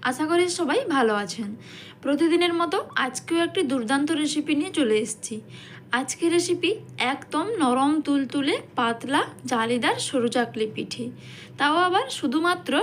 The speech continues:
বাড়িতে থাকা ভাত রান্নার চাল দিয়ে। বন্ধুরা, ভাত রান্নার চাল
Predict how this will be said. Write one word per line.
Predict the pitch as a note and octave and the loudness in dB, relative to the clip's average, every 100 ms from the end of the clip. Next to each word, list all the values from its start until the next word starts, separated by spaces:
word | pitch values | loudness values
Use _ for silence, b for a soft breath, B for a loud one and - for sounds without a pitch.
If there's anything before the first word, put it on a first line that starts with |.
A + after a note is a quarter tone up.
| A#4+ C4+ | 2 2
বাড়িতে | A#3+ A#3+ E4 | 2 0 -2
থাকা | E4+ D#4+ C#4 G4 C#4 | 0 0 2 0 0
ভাত | A#3 A#3+ | -2 0
রান্নার | B3+ C4+ D4+ G#4+ | 0 2 2 0
চাল | G#4+ A#3 G#3+ | 2 2 2
দিয়ে। | G#3 A#3+ G#3+ A3 B B B B | -2 -4 -4 -8 B B B B
বন্ধুরা, | B3+ D4+ E4+ E4+ G#4+ F#4+ B3 | -2 2 4 4 4 2 0
ভাত | B3 C#4 E4 | 2 2 2
রান্নার | D4+ D#4+ E4+ E4+ | 2 2 0 0
চাল | - B3+ B3+ | 0 2 2